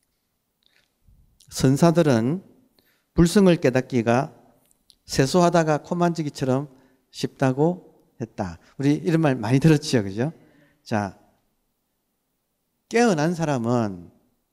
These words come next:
깨달음이란 세수하다가 코 만지기처럼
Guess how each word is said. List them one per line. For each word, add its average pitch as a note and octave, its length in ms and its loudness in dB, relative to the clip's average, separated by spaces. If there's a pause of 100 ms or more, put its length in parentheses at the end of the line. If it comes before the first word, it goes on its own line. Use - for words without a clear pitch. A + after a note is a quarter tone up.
(560)
깨달음이란 B2+ 880 0 (560)
세수하다가 F3+ 720 2
코 - 160 -12
만지기처럼 D3+ 760 -6